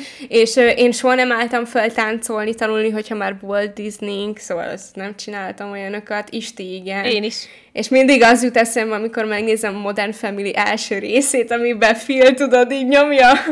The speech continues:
Speaker 1: <laughs> nyomja a koreográfiát a
Speaker 2: Nem vágom a Modern
Speaker 1: <laughs> otthon a
Speaker 2: Family.
Speaker 1: lányai előtt. Mindig az jut eszembe, hogy, hogy igen, hogy Isti is pont ilyen, mert ő még tudja a koreográfiákat. <laughs>
Speaker 2: De majd e-, egyszer beszélek vele, és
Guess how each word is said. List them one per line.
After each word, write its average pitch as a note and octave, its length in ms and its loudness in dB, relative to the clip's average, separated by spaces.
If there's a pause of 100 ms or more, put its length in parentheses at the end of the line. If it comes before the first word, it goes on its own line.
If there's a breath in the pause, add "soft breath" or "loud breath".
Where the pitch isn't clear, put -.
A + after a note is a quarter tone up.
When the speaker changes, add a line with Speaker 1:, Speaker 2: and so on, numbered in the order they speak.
Speaker 1:
<laughs> B4 280 -4
nyomja D#4+ 300 4
a C4 60 4
koreográfiát A#3 1080 0
a A3 120 -2
Speaker 2:
Nem A#3+ 200 -2
vágom G#3 320 2
a G3 60 2
Modern G3+ 360 4
Speaker 1:
<laughs> - 20 8
otthon C4+ 220 4
a B3 40 8
Speaker 2:
Family. A#3+ 60 8
Speaker 1:
lányai A#3+ 500 4
előtt. A3+ 520 0 (680 loud breath)
Mindig A#3 300 0
az A3 140 2
jut G3+ 100 -12
eszembe, G#3+ 380 -2
hogy, - 180 -2 (360)
hogy G#3+ 200 0
igen, G3+ 260 -4
hogy G3+ 260 -6
Isti G3 280 -8
is G#3 140 -8
pont G#3 300 -8
ilyen, F#3+ 200 -2
mert G#3 220 -2
ő G#3+ 60 -4
még G#3 220 -4
tudja A3+ 340 0
a D#4+ 60 2
koreográfiákat. A3+ 1040 0 (600)
<laughs> D#4 560 -12
Speaker 2:
De G#3+ 80 -14
majd F#3+ 300 -8
e-, G#3 260 -12
egyszer F#3+ 440 -12
beszélek F3 480 -16
vele, D#3+ 200 -14
és - 100 -18